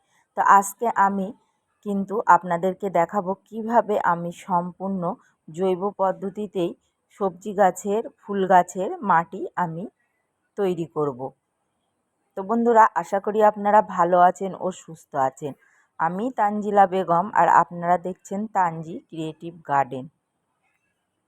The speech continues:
তো বন্ধুরা, অবশ্যই এই যে পর্তুলিকা দেখছেন, এই পর্তুলিকা গাছে ফুল যেটা শেষ হয়ে যাবে,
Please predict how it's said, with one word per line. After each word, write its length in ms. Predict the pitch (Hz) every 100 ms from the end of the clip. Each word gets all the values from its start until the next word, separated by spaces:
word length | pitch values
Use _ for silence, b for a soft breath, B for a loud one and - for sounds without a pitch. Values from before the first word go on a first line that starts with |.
| _ _ _ _ _ _ 190
তো 20 |
বন্ধুরা, 380 | 208 233 233 233 -
অবশ্যই 600 | 175 180 214 - - 185 - _ _ _
এই 180 | 196 202
যে 180 | 185 196 185
পর্তুলিকা 560 | 185 190 214 208 214 214
দেখছেন, 400 | 208 220 - 202
এই 120 | 180 180
পর্তুলিকা 580 | - 180 - 196 214 214 202
গাছে 320 | 202 202 196 175
ফুল 340 | _ - 208 214
যেটা 320 | 202 190 185 190
শেষ 280 | - 190 180 -
হয়ে 180 | 208 208
যাবে, 320 | 190 160